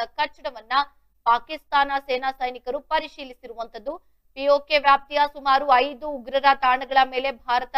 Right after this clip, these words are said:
ದಾಳಿಯನ್ನ ನಡೆಸಿದೆ. ಅದರ ದೃಶ್ಯಾವಳಿಗಳನ್ನೇ ನಾವು ಇವಾಗ ತೋರಿಸ್ತಾ ಇರುವಂತದ್ದು. ಅಂದ್ರೆ ಪಾಕಿಸ್ತಾನದ, ಆ, ಏನು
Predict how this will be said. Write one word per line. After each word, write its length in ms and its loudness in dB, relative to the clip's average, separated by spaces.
ದಾಳಿಯನ್ನ 420 0
ನಡೆಸಿದೆ. 520 -8
ಅದರ 180 -2
ದೃಶ್ಯಾವಳಿಗಳನ್ನೇ 800 4
ನಾವು 220 -2
ಇವಾಗ 320 2
ತೋರಿಸ್ತಾ 460 -2
ಇರುವಂತದ್ದು. 440 -6
ಅಂದ್ರೆ 200 -8
ಪಾಕಿಸ್ತಾನದ, 720 -6
ಆ, 320 0
ಏನು 580 2